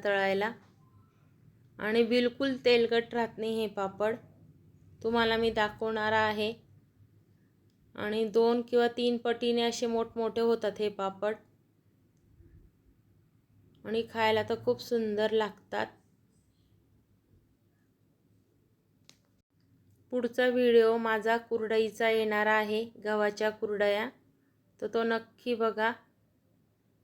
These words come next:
आणि पापड आवडले असतील तर मला कमेंटमध्ये नक्की सांगा, तर पापड कसे झालेत आपले ते. पण तुम्ही एकदा नक्की करून बघा. बघा किती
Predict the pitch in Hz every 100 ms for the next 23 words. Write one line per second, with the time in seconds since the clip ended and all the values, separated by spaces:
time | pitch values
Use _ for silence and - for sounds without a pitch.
0 | - 208 220 214 220 214 226 226 - 214
1 | 220 220 226 226 208 220 - 226 226 220
2 | 214 214 214 208 214 214 220 220 214 214
3 | 208 - 233 233 226 202 196 202 226 _
4 | _ _ _ _ _ _ _ _ _ _
5 | _ _ _ _ _ _ - 196 202 202
6 | 226 226 220 226 240 226 214 202 214 202
7 | 190 202 202 208 226 254 _ _ _ _
8 | _ _ _ _ _ _ _ - 220 208
9 | 233 240 233 208 196 226 226 226 - 240
10 | 240 226 220 220 208 214 208 220 - _
11 | _ _ _ _ _ _ _ _ _ _
12 | _ 214 214 214 233 233